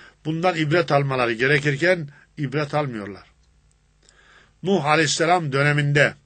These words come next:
geminin yapıldığı dönemde, geminin yapıldığı yerde deniz yoktu. "Niçin yapıyorsun bunu?" diyorlardı. "Allah emretti" diye yapıyordu o. Ama her tarafın sular içerisinde olacağını kimse aklına bile getirememişti. Bugün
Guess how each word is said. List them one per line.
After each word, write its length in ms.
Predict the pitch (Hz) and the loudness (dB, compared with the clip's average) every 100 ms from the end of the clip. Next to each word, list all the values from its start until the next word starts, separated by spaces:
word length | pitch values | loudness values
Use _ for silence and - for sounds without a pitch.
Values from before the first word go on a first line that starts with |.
| _ - _ - | _ -20 _ -2
geminin 340 | 151 156 160 | 0 2 0
yapıldığı 600 | 165 147 147 151 139 160 | 2 2 2 0 0 0
dönemde, 600 | 139 139 131 131 170 175 - - _ | 2 0 -2 0 0 -2 -6 -20 _
geminin 380 | 160 165 180 180 | -2 0 0 0
yapıldığı 400 | 156 147 156 165 | 0 0 -2 0
yerde 340 | 165 151 175 | 2 2 0
deniz 360 | 160 160 180 139 | 0 0 0 4
yoktu. 520 | 180 180 - 139 110 _ _ - - - | 6 4 0 -8 -8 _ _ -20 -20 -8
"Niçin 320 | 147 143 220 | -4 -2 0
yapıyorsun 720 | 196 151 143 151 139 147 143 | 2 2 2 0 0 -2 -4
bunu?" 200 | 135 139 | -2 -2
diyorlardı. 520 | 120 120 113 104 110 | -2 -2 -2 -4 -4
"Allah 320 | 123 135 131 135 | -4 -4 -2 -2
emretti" 400 | 139 123 139 123 | -2 -4 -6 -4
diye 180 | 127 | -2
yapıyordu 480 | 117 110 117 113 110 | -2 -4 -8 -14 -14
o. 200 | 104 98 _ _ _ _ _ _ _ - | -18 -20 _ _ _ _ _ _ _ -12
Ama 240 | 127 127 | -8 0
her 160 | 131 143 | 0 0
tarafın 300 | 135 120 139 | -2 -4 -6
sular 320 | - 127 139 | -8 -2 -2
içerisinde 420 | 120 131 120 127 | -2 -6 -8 -6
olacağını 460 | 127 131 117 123 123 | -4 -2 -2 -4 -6
kimse 520 | - 147 - 151 165 143 - - - - | -8 -8 -4 -2 -2 -6 -18 -20 -14 -8
aklına 500 | 131 - 127 147 123 | -8 -8 -4 -2 -2
bile 180 | 135 | -4
getirememişti. 840 | 160 139 143 175 160 113 - - - _ _ _ _ _ _ | -2 -4 -4 -4 -4 -8 -12 -18 -20 _ _ _ _ _ _
Bugün 500 | 143 147 170 190 151 | -2 2 2 0 -4